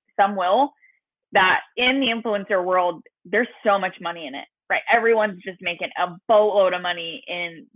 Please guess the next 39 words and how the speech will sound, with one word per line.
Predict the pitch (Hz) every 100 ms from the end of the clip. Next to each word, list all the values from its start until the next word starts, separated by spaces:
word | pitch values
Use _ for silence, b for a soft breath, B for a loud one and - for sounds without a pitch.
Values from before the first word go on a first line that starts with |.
| 170
doing | 185 180 190
this. | 208 247 - _ _ _ _ -
And | 190 185 180 180 - _ -
it | 202 208
was | 202 196 _ _ _ _ _ _ _ _ - -
so | 240 214 190
good | 185 147 - 208
for | 196
so | 214 185
long. | 175 131 190
Like, | 196 190
I | 202
bought | 208 208
my | 202 202
first | 202 196
house, | 196 190 190 _ _ _ 185
um, | 180 170 175
when | 185
I | 185
was | 180 -
twenty-three, | 196 196 196 190 190 214 _ _ _ -
after | 185 185 196 190
I |
had | 180 -
started | 190 190
my | 190
company. | 185 185 180
I'd | 175
only | 190 190
been | 185
in | 185
business | 180 180 185 -
for | 185
about | 180 175 180
a |
year | 175 185
and | 196
a |
half. | 185 202